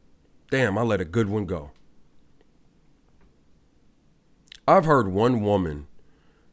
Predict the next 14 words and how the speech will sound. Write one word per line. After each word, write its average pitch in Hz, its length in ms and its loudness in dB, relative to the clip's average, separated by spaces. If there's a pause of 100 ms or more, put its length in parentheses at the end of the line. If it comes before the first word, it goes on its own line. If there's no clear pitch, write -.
(280)
in 95 140 -2
all 120 300 4
the 127 100 -2
conversations 98 840 -2
that 90 100 -4
I've 85 200 -4
had 92 400 -4
with 87 200 -10
women 87 480 -4 (2000)
say 120 320 2
that 98 240 0
they 101 140 0
fucked 92 320 -6
up. 64 160 -16